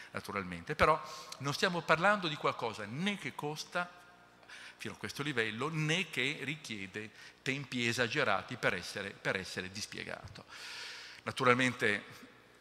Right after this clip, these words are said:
il livello di risoluzione satellitare non è sufficiente, abbiamo deciso di conseguenza di affrontare il problema con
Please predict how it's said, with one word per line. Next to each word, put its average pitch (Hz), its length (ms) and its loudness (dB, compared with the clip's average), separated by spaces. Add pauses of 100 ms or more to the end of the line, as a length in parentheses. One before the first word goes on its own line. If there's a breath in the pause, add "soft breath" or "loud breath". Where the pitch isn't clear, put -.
il 110 100 -4
livello 120 320 4
di 110 100 0
risoluzione 110 460 -2
satellitare 107 540 0
non 101 80 -2
è - 20 -6
sufficiente, 196 560 -4
abbiamo 104 280 0
deciso 104 360 -4
di 98 100 -10
conseguenza 104 540 -8
di 95 80 -10
affrontare 104 480 -2
il 101 80 -4
problema 139 560 -2
con 113 720 -2